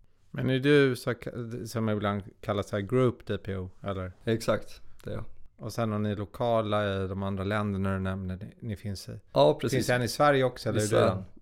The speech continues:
Speaker 2: Nej, eh, jag är ensam i Norden, eh, faktiskt. Men vi har en i, vi har fyra regioner, eh, landsregioner liksom, där det är Norden, öst, väst och dach-området, va? Eh, vi har en,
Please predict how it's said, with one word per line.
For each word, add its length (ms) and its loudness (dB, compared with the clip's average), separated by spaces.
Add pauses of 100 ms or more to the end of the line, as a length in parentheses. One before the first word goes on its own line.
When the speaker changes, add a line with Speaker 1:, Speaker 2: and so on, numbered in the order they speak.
Speaker 2:
Nej, 300 8 (120)
eh, 300 6
jag 220 10
är 40 6
ensam 420 2
i 40 4
Norden, 400 2 (580)
eh, 280 -2
faktiskt. 520 -2
Men 380 4
vi 100 6
har 380 8
en 300 4
i, 520 2
vi 80 2
har 180 4
fyra 340 2
regioner, 480 2 (200)
eh, 220 -6
landsregioner 920 -2
liksom, 400 -4
där 180 -4
det 60 -4
är 120 -4
Norden, 500 -2 (100)
öst, 280 -4
väst 400 -4
och 320 -4
dach-området, 760 -4
va? 140 -4 (680)
Eh, 200 0
vi 80 2
har 100 2
en, 180 2